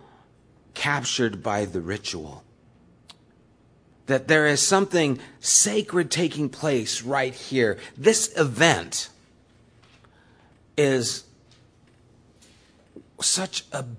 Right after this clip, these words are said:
beautiful picture of worship. And it's going right over their heads because they're blinded by this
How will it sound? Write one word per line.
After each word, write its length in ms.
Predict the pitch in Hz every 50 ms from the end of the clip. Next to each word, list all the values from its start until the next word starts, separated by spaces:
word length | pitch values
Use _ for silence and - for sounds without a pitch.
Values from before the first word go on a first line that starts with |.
| - _ _
beautiful 680 | - 160 196 220 240 247 214 208 - - - 123 113 - - - _
picture 680 | - - - 180 185 - - - - - 98 90 85 - - - - - - - - _
of 260 | - 123 117 104 104
worship. 520 | 110 120 135 139 120 - - - 82 73 - - _ _ _ _ _ _ _ _ _ _ _ _ _ _ _ _ _ _ _ _ _ _ _ _ _ _ _ _ _ _ _ _ _ _ _ _ _ _ _ -
And 100 | 110 110
it's 160 | 107 - -
going 380 | - 127 127 123 117 110 110
right 280 | 113 139 160 175 180 -
over 300 | - 180 147 139 127 139
their 180 | 123 - - 127
heads 560 | - - - - 123 113 92 87 85 85 90
because 480 | - 101 98 - - 98 95 90 - - - - - - _ -
they're 160 | 101 110 110
blinded 760 | 95 - 98 95 98 123 135 139 139 139 127 123 120 101 92 90
by 220 | 101 98 98 98
this 400 | 95 95 90 - - - - -